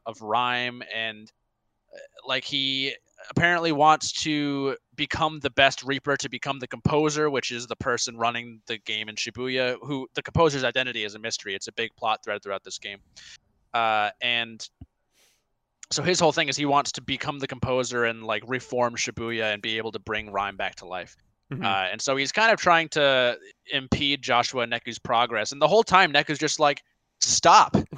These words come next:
Speaker 1: We're
Speaker 2: <laughs>
Speaker 1: friends." Like, and so he just, Neku just continues to be friendly to Beat. And then so when the time, by the time week three rolls around, Beat's like, "All right, let's become partners."
Speaker 2: Yeah, he's like, "I don't wanna be a Reaper anymore.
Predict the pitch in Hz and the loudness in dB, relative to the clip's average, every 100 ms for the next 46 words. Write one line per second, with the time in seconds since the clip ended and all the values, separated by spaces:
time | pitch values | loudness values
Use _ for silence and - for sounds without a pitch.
0 | - 156 175 - 170 202 98 92 - - | -4 2 2 6 8 8 4 -2 -2 -2
1 | - - - _ _ _ _ _ 143 143 | -8 -20 -20 _ _ _ _ _ 2 4
2 | 143 151 156 190 190 196 208 160 196 247 | 6 4 6 6 6 2 0 4 4 4
3 | 220 - 170 - 156 175 170 - 135 123 | -2 -2 -4 -2 -2 0 -4 -4 -6 2
4 | 139 151 135 - - 139 120 - 120 120 | 2 2 -2 -4 -2 -2 -2 -4 -4 -4
5 | 120 - 135 120 117 127 123 160 151 139 | -4 -2 0 0 0 -2 2 4 4 4
6 | 160 151 180 175 147 147 - 151 151 120 | 2 4 4 4 2 -2 -2 0 4 4
7 | 117 117 113 110 - 127 - 131 117 - | 2 2 0 0 -4 -4 -2 2 2 0
8 | _ _ _ _ _ _ 135 175 156 117 | _ _ _ _ _ _ 10 12 12 10
9 | - - _ _ _ 147 - 165 170 180 | -2 -18 _ _ _ -2 -2 0 2 8
10 | 175 120 101 - - 147 147 139 135 156 | 8 8 -2 -2 0 2 4 4 6 8
11 | 170 165 151 151 143 139 139 135 135 131 | 8 6 6 2 2 2 2 2 2 2
12 | 127 127 | 2 0